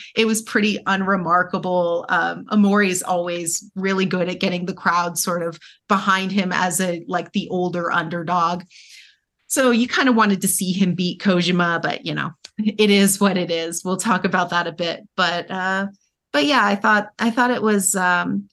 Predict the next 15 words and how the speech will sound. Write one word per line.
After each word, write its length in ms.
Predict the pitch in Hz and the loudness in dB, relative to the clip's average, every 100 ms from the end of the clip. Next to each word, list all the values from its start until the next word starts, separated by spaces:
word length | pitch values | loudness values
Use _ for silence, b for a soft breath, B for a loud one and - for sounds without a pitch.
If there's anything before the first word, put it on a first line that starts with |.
| - | -4
a 80 | |
fine 360 | 254 226 214 208 | 0 2 2 2
match. 300 | 202 202 202 | 2 2 2
I 60 | 214 | 2
thought 320 | 214 196 202 | 2 0 2
the 240 | 208 202 202 | 2 4 4
handshake 600 | 202 180 185 202 185 190 | 2 2 0 0 -2 0
and 80 | 185 | -2
the 80 | 190 | 0
sign 320 | - 170 175 | 0 0 -2
of 120 | 180 | -4
respect 500 | 190 - - 160 - | -4 -4 -4 -6 -4
at 140 | 170 | -8
the 160 | 180 - | -8 -6
end, 440 | 170 170 170 175 | -4 -4 -6 -8